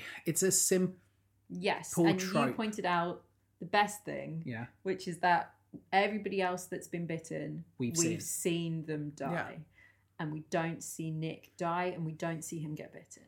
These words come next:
Speaker 1: No, exactly. So I was never in any doubt that he would return to help.
Speaker 2: I was, I assumed that he was dead.
Speaker 1: Yeah, I, I, I,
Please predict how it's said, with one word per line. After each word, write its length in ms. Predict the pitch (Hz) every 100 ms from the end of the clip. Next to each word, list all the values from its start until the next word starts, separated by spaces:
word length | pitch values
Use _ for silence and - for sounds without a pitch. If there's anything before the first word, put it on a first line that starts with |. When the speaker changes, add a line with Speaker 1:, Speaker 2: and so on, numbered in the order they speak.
| 175
Speaker 1:
No, 120 | 190
exactly. 440 | 135 143 160 120 104
So 200 | 135 98
I 160 | 160 185
was 160 | 185 156
never 600 | 151 151 151 151 143 135
in 100 | 123
any 240 | 123 120
doubt 360 | 117 113 107 -
that 100 | 110
he 180 | 117 113
would 160 | 113
return 480 | 117 113 113 107 110 - -
to 160 | 110 113
help. 340 | - 104 - _ _ -
Speaker 2:
I 140 | 208
was, 140 | 247 233
I 120 | 208 233
assumed 260 | 240 240
that 60 | 220
he 80 | 180
was 100 | 151
dead. 320 | 156 - - -
Speaker 1:
Yeah, 200 | 156 131 -
I, 220 | 160 151 -
I, 240 | 165 151 -
I, 80 | -